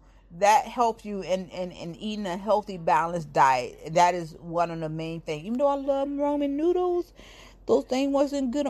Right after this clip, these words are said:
on my tummy, tummy. Let me stop. <laughs> But healthy eating is very one, 'cause I tell you that, I was, caffeine is not really all that good for you. I was, I started by drinking sodas. I have those spur of the moments that I'll drink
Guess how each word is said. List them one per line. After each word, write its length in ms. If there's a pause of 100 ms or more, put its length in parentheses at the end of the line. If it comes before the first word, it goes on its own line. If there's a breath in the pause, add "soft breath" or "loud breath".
on 220
my 140
tummy, 420
tummy. 400
Let 120
me 80
stop. 380
<laughs> 100 (1300 loud breath)
But 180
healthy 480
eating 300
is 140
very 340
one, 360
'cause 300 (640 soft breath)
I 140
tell 180
you 240
that, 300 (180)
I 100
was, 200 (160)
caffeine 420
is 80
not 220
really 180
all 160
that 160
good 160
for 80
you. 80
I 220
was, 240 (320 soft breath)
I 80
started 340
by 200
drinking 340
sodas. 340
I 100
have 220
those 140
spur 220
of 60
the 60
moments 300
that 120
I'll 160
drink 400